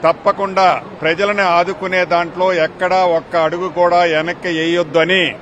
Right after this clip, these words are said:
స్వయంగా వారిద్దరు ఫోన్ చేసి చెప్పినందుకు రాష్ట్ర ప్రజల పక్షాన డిజాస్టర్ మేనేజ్‌మెంట్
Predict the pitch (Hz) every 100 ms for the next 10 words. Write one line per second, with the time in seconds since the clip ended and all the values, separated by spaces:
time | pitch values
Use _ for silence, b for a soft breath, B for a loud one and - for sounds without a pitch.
0 | - - - - - 165 196 214 214 202
1 | 185 175 156 196 190 175 185 185 151 -
2 | 160 160 180 180 180 190 185 135 - -
3 | - 117 156 185 214 190 165 170 185 180
4 | 160 156 185 180 185 196 - - - -
5 | 160 190 202 - 196 185 180 185 170 175
6 | 160